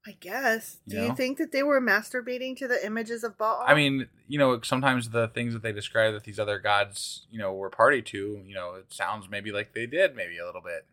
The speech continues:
Speaker 1: Did you ever have posters on your wall when you were a
Speaker 2: Uh,
Speaker 1: teenager?
Speaker 2: I did not, actually.
Speaker 1: I
Speaker 2: No.
Speaker 1: had posters on my wall when I was a teenager, but I did not masturbate to them because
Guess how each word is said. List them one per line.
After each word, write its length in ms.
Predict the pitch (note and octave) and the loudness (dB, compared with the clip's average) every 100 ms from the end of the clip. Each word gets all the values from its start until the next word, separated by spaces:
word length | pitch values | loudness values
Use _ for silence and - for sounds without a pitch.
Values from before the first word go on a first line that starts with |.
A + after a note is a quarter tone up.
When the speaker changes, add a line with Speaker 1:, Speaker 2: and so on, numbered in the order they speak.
| _ _ _ | _ _ _
Speaker 1:
Did 160 | A#3 A3 | -14 -6
you 220 | A#3 A3 | 0 2
ever 560 | F#3+ G3+ G#3+ G#3 G#3 - - | 2 2 0 0 -2 -4 -4
have 220 | A3 G3+ | -4 -4
posters 480 | - G3 - A3 G#3+ | -2 -4 -2 -4 -2
on 160 | G3+ G3 | -4 -2
your 160 | G3 | -4
wall 420 | G3+ G3 G#3 A3 _ _ _ _ - | -4 -4 -4 -6 _ _ _ _ 0
when 120 | A2 | 6
you 60 | A2+ A2+ A#2 | 10 10 10
were 60 | |
a 40 | A#2 | 8
Speaker 2:
Uh, 260 | A#2 A#2+ | 8 8
Speaker 1:
teenager? 220 | A#2+ A3 | 6 4
Speaker 2:
I 60 | - | 4
did 240 | F3+ D3 | 4 2
not, 480 | C#3+ C#3 C3 C#3+ C#2+ - | 0 0 4 4 2 -6
actually. 580 | - E2 - E2+ D#2 D#2 _ | -8 -8 -8 -10 -12 -14 _
Speaker 1:
I 120 | G#3 B3+ | 0 2
Speaker 2:
No. 60 | |
Speaker 1:
had 300 | A3 B3 B3+ | 8 8 8
posters 440 | - B3+ C4 C#4 C4 | 4 2 2 -2 -4
on 80 | C4+ | 0
my 160 | A#3+ | 0
wall 400 | A3 F#3+ F#3+ G#3 | 0 -2 0 0
when 140 | G#3+ G#3+ | 0 -2
I 80 | G#3 | -4
was 160 | G#3 | -4
a 80 | G#3 | -8
teenager, 500 | - G3+ G3+ G#3 G#3 | -10 -12 -10 -8 -4
but 120 | G#3+ | 2
I 240 | G3 G3 F#3+ | 4 6 4
did 240 | F#3 G3 | -2 -4
not 280 | G#3 G3+ D#3+ | 0 0 2
masturbate 580 | E3 E3+ - G3+ A3 A3 | -2 -2 -6 -6 -6 -6
to 100 | B3 | -8
them 320 | B3 B3 A#3+ | -4 -4 -4
because 640 | G#3+ - G3+ F#3+ F#3+ - | -10 -6 -2 -2 -2 -10